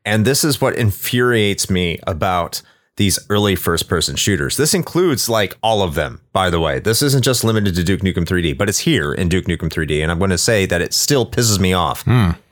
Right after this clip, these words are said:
Speaker 1: is how the level is gated off constantly via access cards and via switches that you need to press and you need to find, you need to do. The reason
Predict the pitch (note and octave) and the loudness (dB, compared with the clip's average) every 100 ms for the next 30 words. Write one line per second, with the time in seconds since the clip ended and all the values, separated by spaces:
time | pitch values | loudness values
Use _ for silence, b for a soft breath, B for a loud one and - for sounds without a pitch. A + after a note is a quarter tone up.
0 | _ - C3 B2 A2 - - _ - - | _ -2 2 2 0 -4 -10 _ -6 -2
1 | D3 C#3+ B2 F#2 B2 A2+ C#3+ D#3 D#3+ C3+ | 0 0 -2 -2 0 2 2 2 0 0
2 | G2 F2+ E2 A#2 A2+ G#2 E2+ E2 - - | 0 -2 -2 0 2 2 0 -2 -6 -10
3 | - A2+ A2+ - - E2 D2+ - G#2 A#2 | -4 -2 -2 -4 -4 -6 -8 -8 -2 0
4 | G2+ - A#2+ - G#2 E2+ - A1+ G#1 - | 0 -4 -4 -2 0 0 -2 -6 -6 -10
5 | - b b b b - F#2+ F2+ G2 G2 | -12 b b b b -4 0 0 0 0
6 | - - D3+ - D2 - F#2 - G2 F2+ | 0 0 0 0 -2 -2 -2 0 0 0
7 | F2 - _ - A2 G#2 F2 F#2+ G2+ C#2 | -2 -6 _ -2 2 2 0 -2 0 -2
8 | - F#2+ F2 F#2 G2 F2 F#2+ E2 D#2 E2 | -2 -2 -2 0 0 -2 -2 -2 -2 -2
9 | E2 D2+ C#2+ D2 - _ - A#2+ A#2+ B2+ | -2 -4 -8 -8 -10 _ -6 -2 2 2
10 | G#3 G#3+ G3+ D3 A2 | 2 2 2 2 0